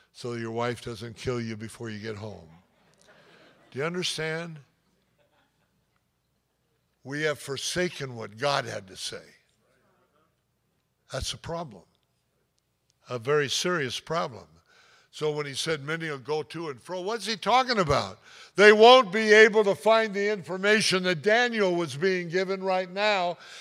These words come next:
and that will be in the time of the end, namely the book of Revelation. Wow. Here's a second little issue you probably were thinking about when we read it.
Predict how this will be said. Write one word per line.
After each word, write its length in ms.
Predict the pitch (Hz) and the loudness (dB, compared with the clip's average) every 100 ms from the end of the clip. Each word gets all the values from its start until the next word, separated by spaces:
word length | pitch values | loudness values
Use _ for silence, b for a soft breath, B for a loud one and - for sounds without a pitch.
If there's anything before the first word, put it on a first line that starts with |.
| B | B
and 240 | 196 196 180 | 4 4 4
that 200 | 185 185 | 0 0
will 160 | 185 | -4
be 280 | 147 214 220 | -4 -4 -4
in 120 | 196 | -4
the 100 | 185 | -6
time 360 | - 185 202 196 | -10 -8 -6 -8
of 140 | 185 | -12
the 180 | 170 180 | -12 -6
end, 280 | 208 190 156 | -2 -2 -2
namely 380 | 160 175 165 156 | -2 -2 -2 -4
the 140 | 147 | -4
book 180 | 143 135 | -4 -4
of 160 | 143 | -2
Revelation. 840 | 135 127 120 117 104 - 98 - _ _ _ _ _ _ _ _ - | -2 -2 -2 -4 -4 -8 -10 -20 _ _ _ _ _ _ _ _ -12
Wow. 480 | 110 113 90 - _ _ _ _ _ _ _ _ B B B B | -10 -8 -10 -16 _ _ _ _ _ _ _ _ B B B B
Here's 220 | 202 170 | 2 2
a 80 | 165 | -2
second 380 | 185 185 170 151 | -2 -2 -4 -8
little 240 | 131 127 | -8 -8
issue 280 | 135 - 147 | -8 -8 -10
you 180 | 139 120 | -12 -8
probably 360 | 139 139 127 | -6 -6 -8
were 140 | 117 110 | -12 -12
thinking 460 | 170 165 127 127 | -12 -12 -12 -18
about 320 | 120 123 131 | -14 -10 -10
when 180 | 120 123 | -10 -12
we 140 | 127 127 | -10 -8
read 300 | 143 170 123 | -2 -2 -2
it. 200 | 90 | -8